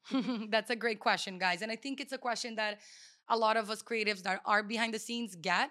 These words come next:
There's not a equation to this. There's not a formula to this. Everybody has their own unique story to how they made it there. And in case of Stills, it was through fellow reggaeton artist J Balvin, who at the time, believe it or not, was not as big as he is today. You know, he's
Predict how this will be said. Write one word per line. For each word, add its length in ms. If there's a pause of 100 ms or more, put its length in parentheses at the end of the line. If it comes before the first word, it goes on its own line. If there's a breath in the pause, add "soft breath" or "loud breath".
There's 240
not 200
a 200 (120)
equation 640
to 100
this. 200
There's 180
not 120
a 60
formula 560
to 140
this. 240
Everybody 420
has 140
their 240
own 180
unique 240
story 320
to 100
how 200
they 120
made 240
it 120
there. 240 (400 loud breath)
And 100
in 80
case 260
of 120
Stills, 520 (300 loud breath)
it 160
was 220
through 440
fellow 320
reggaeton 500
artist 360
J 160
Balvin, 560 (240 loud breath)
who 140
at 80
the 80
time, 260
believe 300
it 40
or 80
not, 280
was 160
not 200
as 140
big 340
as 120
he 140
is 120
today. 440
You 100
know, 120
he's 140